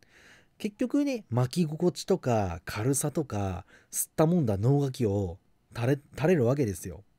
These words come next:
ね。けど、ね、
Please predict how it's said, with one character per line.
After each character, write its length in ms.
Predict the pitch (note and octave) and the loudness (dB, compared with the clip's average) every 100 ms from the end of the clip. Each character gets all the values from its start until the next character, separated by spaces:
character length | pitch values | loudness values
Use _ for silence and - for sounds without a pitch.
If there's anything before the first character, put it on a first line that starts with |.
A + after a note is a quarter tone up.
| _ _ - | _ _ -8
ね。 240 | F3+ A#3 _ - - - _ | -6 -6 _ -20 -20 -20 _
け 180 | - F4 | 0 2
ど、 420 | C#4+ C4+ D#3+ F#2+ - _ _ _ _ _ - | 4 4 4 2 -8 _ _ _ _ _ -4
ね、 220 | G#3 | -4